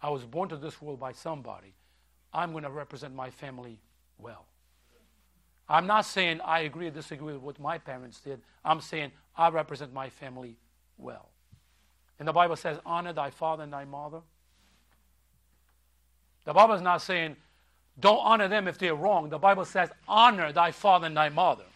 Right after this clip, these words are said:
The Bible is not telling, not, not telling us about their mistakes, because we all make them.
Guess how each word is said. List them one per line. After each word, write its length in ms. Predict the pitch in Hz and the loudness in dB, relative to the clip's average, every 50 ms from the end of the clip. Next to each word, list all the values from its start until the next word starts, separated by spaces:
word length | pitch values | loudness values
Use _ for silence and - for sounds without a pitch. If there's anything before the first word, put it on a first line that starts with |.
| _ _ _ _ _ _ _ _ - _ _ _ _ _ _ _ | _ _ _ _ _ _ _ _ -20 _ _ _ _ _ _ _
The 100 | - 156 | -2 2
Bible 200 | 170 233 262 262 | 4 6 6 6
is 60 | 247 233 | 6 6
not 200 | 233 226 202 - | 6 6 6 8
telling, 380 | 233 220 208 202 196 - - | 6 6 6 4 -2 -6 -2
not, 240 | 175 185 214 202 160 | 0 0 0 2 2
not 140 | 214 190 - | 0 2 2
telling 220 | 233 233 233 220 | 2 0 2 0
us 120 | 220 190 190 | -2 -2 0
about 240 | 180 170 190 170 | 2 2 2 2
their 100 | 160 196 | 0 -2
mistakes, 440 | 202 190 156 - - - 156 151 139 | -4 -6 -8 -10 -10 -10 -12 -10 -12
because 280 | 151 175 - 196 175 151 | -14 -10 -6 -6 -6 -2
we 80 | 175 | 0
all 140 | 208 208 196 | 0 0 0
make 200 | 175 165 143 113 | -2 -6 -10 -12
them. 140 | - 113 | -14 -20